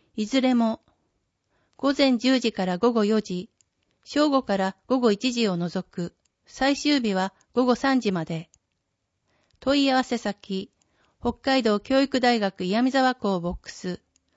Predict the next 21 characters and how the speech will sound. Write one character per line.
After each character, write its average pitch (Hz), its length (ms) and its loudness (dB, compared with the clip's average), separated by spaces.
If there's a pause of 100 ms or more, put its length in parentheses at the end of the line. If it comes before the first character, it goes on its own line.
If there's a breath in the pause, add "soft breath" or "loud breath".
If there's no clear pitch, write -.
(400)
有 196 160 -2 (160)
明 269 120 0
町 208 240 -2
南 202 420 -2
一、 - 400 -12 (240)
有 202 80 -2
明 247 220 2 (180)
交 262 260 2
流 262 120 2
プ 226 100 -4
ラ 233 100 2
ザ 233 140 0
内、 185 320 -4 (240)
電 202 240 -2
話 185 320 -4
三 254 300 0
五 220 320 2 (120)
一 233 300 -6
四 262 220 2
零 202 200 0
零。 185 360 -4